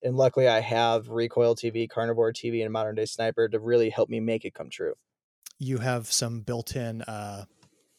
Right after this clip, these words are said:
Speaker 2: sponsor, uh, clout there, which
Speaker 1: I,
Speaker 2: is
Speaker 1: I, a lot of it, which is, it's
Speaker 2: It's gonna be
Speaker 1: becoming more,
Speaker 2: helpful.
Speaker 1: I'm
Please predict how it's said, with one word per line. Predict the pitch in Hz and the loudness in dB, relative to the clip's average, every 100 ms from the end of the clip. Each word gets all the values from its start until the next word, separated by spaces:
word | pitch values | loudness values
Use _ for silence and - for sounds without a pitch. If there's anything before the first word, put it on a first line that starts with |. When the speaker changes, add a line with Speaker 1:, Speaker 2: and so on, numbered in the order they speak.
| _ _ _ | _ _ _
Speaker 2:
sponsor, | - - 123 117 107 127 113 110 107 104 101 - _ - | -4 -2 -2 -4 -2 -2 -4 -6 -8 -10 -14 -20 _ -16
uh, | 120 107 101 95 98 127 170 - | -12 -10 -10 -12 -16 -20 -20 -16
clout | - 120 104 - | -8 -8 -8 -14
there, | 80 80 - - | -16 -16 -18 -18
which | 107 98 | -16 -10
Speaker 1:
I, | |
Speaker 2:
is | 120 - - _ | -8 -8 -10 _
Speaker 1:
I, | - 120 110 113 _ _ _ - - - | 2 2 2 -4 _ _ _ -14 -12 -2
a | 107 | 0
lot | 110 117 110 | 2 2 2
of | 104 | 2
it, | 98 | 0
which | 104 - | -2 -4
is, | 107 104 | -8 -6
it's | - | -2
Speaker 2:
It's | 110 - | -2 0
gonna | 143 | 0
be | 131 | 2
Speaker 1:
becoming | 127 117 | 2 4
more, | 120 120 | 4 4
Speaker 2:
helpful. | 131 | 2
Speaker 1:
I'm | 139 | -2